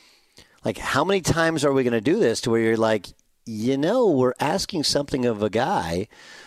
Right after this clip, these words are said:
who might just not be good enough at it? And, and there is a, a reasonable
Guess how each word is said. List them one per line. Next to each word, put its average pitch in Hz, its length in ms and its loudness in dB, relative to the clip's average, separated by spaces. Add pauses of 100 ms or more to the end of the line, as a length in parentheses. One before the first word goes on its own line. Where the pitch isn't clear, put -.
(120)
who 120 200 2
might 117 400 -2
just - 300 -2
not 180 180 -2
be 190 140 0
good 220 240 -2
enough 127 260 -4
at - 140 -12
it? - 80 -20 (2750)
And, 147 140 2
and 156 160 2
there 190 100 6
is 202 220 4
a, 165 240 2
a 143 80 4
reasonable 156 960 0